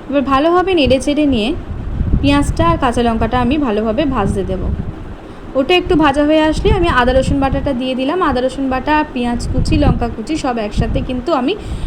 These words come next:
নেড়ে চেড়ে নিয়ে ভেজে নেব। মশলাটা আমি ততক্ষণ ভাজবো যতক্ষণ না কিছুটা লাল হয়ে আসছে। মশলাটা কিন্তু লাল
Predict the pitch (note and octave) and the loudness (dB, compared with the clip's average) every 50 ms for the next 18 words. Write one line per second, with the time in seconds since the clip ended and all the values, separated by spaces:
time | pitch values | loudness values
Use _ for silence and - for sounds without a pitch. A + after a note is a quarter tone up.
0 | - - - A#3+ A#3 A3+ A#3+ A#3+ A#3+ A#3+ A#3+ B3 C4 F#4 G#4+ G#4 D#4 C4+ A3 A3 | 2 2 2 4 4 4 2 4 4 4 2 2 2 2 4 4 4 4 4 4
1 | G#3 G3+ G3 - - G3 G#3+ - - - - - - - - - - - - - | 2 0 0 0 -2 -4 -6 -10 -12 -16 -16 -16 -16 -16 -16 -14 -12 -10 -8 -8
2 | - - - - - - - - - - - - - - - - - - - - | -6 -4 -4 -4 -4 -4 -6 -8 -10 -14 -14 -14 -16 -16 -18 -18 -18 -18 -18 -14
3 | - - - C4 C4+ C4+ - - E4 E4+ F4+ F#4+ F#4+ F4+ F4 - C#4+ C4 - C4+ | -8 -4 0 2 2 2 4 4 2 2 2 2 2 2 2 2 2 2 2 0
4 | - D#4 D#4 D4 C#4 C4 A#3+ A3+ B3 F4 E4 D4+ B3+ B3+ C4 B3+ - C#4+ D#4 G4+ | 2 2 2 4 4 2 0 0 0 0 0 2 2 0 -2 -2 0 0 2 2
5 | G4 - F#4+ - - - E4+ F4+ D#4+ C#4 A#3 A3+ A3+ A#3 A3+ G3+ G3+ G3+ G3 - | 2 0 0 0 0 0 2 2 2 4 4 2 2 2 2 2 2 2 2 0
6 | - - - - C#4+ - - - - - - - - - - - - - - - | -2 -4 -4 -6 -6 -6 -8 -8 -10 -12 -12 -12 -12 -10 -6 -4 -2 -2 -2 -2
7 | - - - - - - C4+ C4+ C#4 - E4+ F4+ G4+ G4 A4 G4+ G4+ G#4+ E4 D4+ | -4 -4 -6 -6 -4 0 0 0 2 2 2 2 4 4 4 4 4 4 4 4
8 | C#4+ C#4+ D4 | 4 4 4